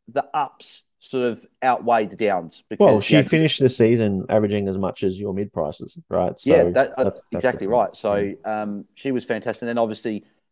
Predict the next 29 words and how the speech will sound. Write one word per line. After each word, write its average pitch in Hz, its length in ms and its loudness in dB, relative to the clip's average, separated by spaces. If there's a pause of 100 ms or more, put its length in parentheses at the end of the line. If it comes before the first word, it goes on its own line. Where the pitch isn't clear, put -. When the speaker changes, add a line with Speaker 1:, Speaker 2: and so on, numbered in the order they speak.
Speaker 1:
midfield, 131 460 2
obviously 117 300 -2
Tamara 117 280 -4
Smith's - 280 -12
one 117 100 -2
of 110 60 -6
my 110 140 0
favourite 107 300 -2
players 101 220 -4
to - 80 -12
watch. 92 160 -12
I, 95 100 -4 (240)
she's - 400 -16
so 107 240 -4
good 101 200 -8
to 110 80 -8
watch, 98 340 -4
the 101 60 -10
way 98 160 -2
she 101 140 -14
hunts 101 260 -8
the 104 60 -20
ball. 107 140 -2
She, 113 300 -8
she's 117 320 -4
like 110 260 -2
a 107 40 -6
mini 107 260 -6
Bowers. 110 540 0